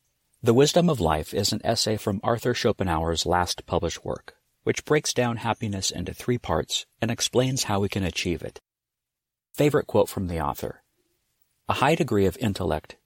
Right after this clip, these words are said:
tends to make a man unsocial." One of my favorite quotes comes from Schopenhauer. "Talent hits a great target no one else can hit. Genius hits a target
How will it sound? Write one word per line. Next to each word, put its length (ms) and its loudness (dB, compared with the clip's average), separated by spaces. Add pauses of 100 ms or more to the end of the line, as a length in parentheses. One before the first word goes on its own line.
tends 260 0
to 140 0
make 160 0
a 80 -2
man 320 0
unsocial." 680 -4 (1080)
One 140 4
of 140 2
my 180 4
favorite 400 0
quotes 400 -2
comes 280 -2
from 200 -2
Schopenhauer. 720 -4 (680)
"Talent 340 2
hits 180 0
a 60 -4
great 300 0
target 420 -4
no 180 0
one 140 0
else 180 -2
can 140 -4
hit. 320 0 (800)
Genius 360 2
hits 200 0
a 40 -2
target 440 -2